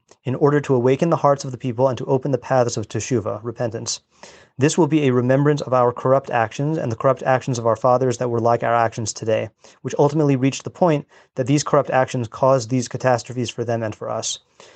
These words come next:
Through the remembrance of these matters, we will return to do good. As it is stated, they will confess their sins and the sins of their fathers." End quote. This Rambam underscores a key point.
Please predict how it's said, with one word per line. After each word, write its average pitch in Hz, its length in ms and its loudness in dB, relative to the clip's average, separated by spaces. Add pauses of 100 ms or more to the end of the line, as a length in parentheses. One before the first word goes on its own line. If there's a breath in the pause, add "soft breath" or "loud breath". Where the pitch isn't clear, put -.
(280 soft breath)
Through 165 280 2
the 180 80 2
remembrance 151 420 4
of 131 80 -2
these 120 180 0
matters, 120 400 2
we 127 100 0
will 120 120 -2
return 120 380 0
to 127 100 -2
do 113 160 0
good. 98 340 -2 (520)
As 123 180 2
it 117 100 2
is 113 100 0
stated, 156 500 2
they 127 80 2
will 120 100 0
confess 135 340 0
their 139 120 0
sins 127 340 0
and 117 80 -2
the 107 40 -2
sins 113 220 -4
of 104 60 -8
their 110 100 0
fathers." 113 480 -8 (460)
End 110 160 -6
quote. 120 260 -6 (1300 loud breath)
This 143 140 0
Rambam 175 280 4
underscores 139 400 0
a 113 60 -8
key 123 160 -10
point. 117 400 -14